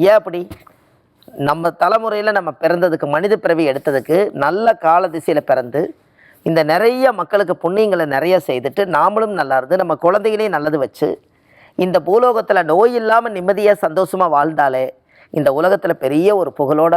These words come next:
இருந்தவர். இறைவன் நம்மளுக்கு எல்லா சக்தி கொடுத்திருக்கார். நம்மளை சுமந்தது தாய், உருவாக்குனது தந்தை. அவங்களுக்கு முதல் நம்ம சாப்பாடு கொடுக்கணும், அவங்களுக்கு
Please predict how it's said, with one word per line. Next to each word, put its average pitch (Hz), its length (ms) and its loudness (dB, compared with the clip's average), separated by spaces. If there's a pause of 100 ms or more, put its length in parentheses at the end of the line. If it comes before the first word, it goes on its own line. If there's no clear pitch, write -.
இருந்தவர். 113 400 -8 (760)
இறைவன் 170 240 0
நம்மளுக்கு 135 340 -4
எல்லா 147 160 2 (160)
சக்தி 175 300 -4
கொடுத்திருக்கார். - 500 -6 (720)
நம்மளை 147 280 0 (100)
சுமந்தது 214 440 2 (100)
தாய், 127 220 0 (640)
உருவாக்குனது 196 580 2 (100)
தந்தை. 127 240 -2 (440)
அவங்களுக்கு 196 560 0
முதல் 220 220 2
நம்ம 170 200 -4
சாப்பாடு 185 380 0
கொடுக்கணும், 127 380 -8 (720)
அவங்களுக்கு 190 360 -2